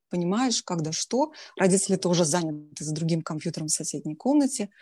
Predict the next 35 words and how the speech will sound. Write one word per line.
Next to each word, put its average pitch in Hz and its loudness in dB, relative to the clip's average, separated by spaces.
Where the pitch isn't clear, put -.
В - -20
общем, 285 2
мы 294 4
стали 285 2
звать 233 4
бэбиситеров, 208 2
студентов 190 0
старших - -4
курсов, 269 -2
которые 226 -6
помогали 185 0
детям 175 0
с - 2
английским, 202 -2
с - -4
математикой, 185 -4
с 185 -2
белорусским, 190 -2
причем 180 0
это 175 -2
было 165 -2
прекрасно 180 0
все - -2
организовано 165 -4
во, 175 -16
с-, - -2
во 151 -4
времени. 233 8
За 175 2
час 226 2
ребенок 170 0
делал 156 -2
абсолютно 160 -6
все - 0
уроки, 190 -4